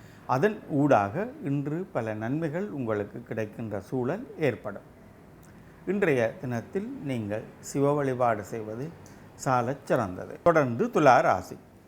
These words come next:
துலா ராசியில் பிறந்த அன்பர்களே, இன்றைய தினம் உங்களுக்கு மனதிலே தேவையற்ற சிந்தனைகள், பயம் என்பன ஏற்படக்கூடும். இன்றைய தினத்தினை நீங்கள் நிதானமாக இருப்பது சிறப்பினை தரும். இன்றைய தினமானது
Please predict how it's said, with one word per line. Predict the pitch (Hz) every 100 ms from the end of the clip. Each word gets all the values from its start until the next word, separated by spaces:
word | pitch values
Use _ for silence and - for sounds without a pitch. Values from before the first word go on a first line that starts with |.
| - - -
துலா | 151 226 254
ராசியில் | 220 - 143 104 -
பிறந்த | 120 120 101 104
அன்பர்களே, | 120 117 107 113 139 202 - 139
இன்றைய | 120 113 110
தினம் | 151 208 - 135
உங்களுக்கு | 113 101 - 170 156
மனதிலே | 117 113 120 143 -
தேவையற்ற | 127 113 110 110 127 113
சிந்தனைகள், | 113 107 104 113 165 - - - - -
பயம் | 123 139 180 226 - 127
என்பன | 110 101 107 185 - - 139
ஏற்படக்கூடும். | 113 - 107 123 - 131 95 - - - - - - -
இன்றைய | 151 156 139 113
தினத்தினை | 123 123 - 151 190 262 -
நீங்கள் | 135 120 113 123 156
நிதானமாக | 127 135 180 175 143 123 113 120
இருப்பது | 110 107 110 110 180 -
சிறப்பினை | 131 104 110 104 -
தரும். | 120 90 - - - - - - - -
இன்றைய | 170 151 127 107 98 -
தினமானது | 127 120 113 113 110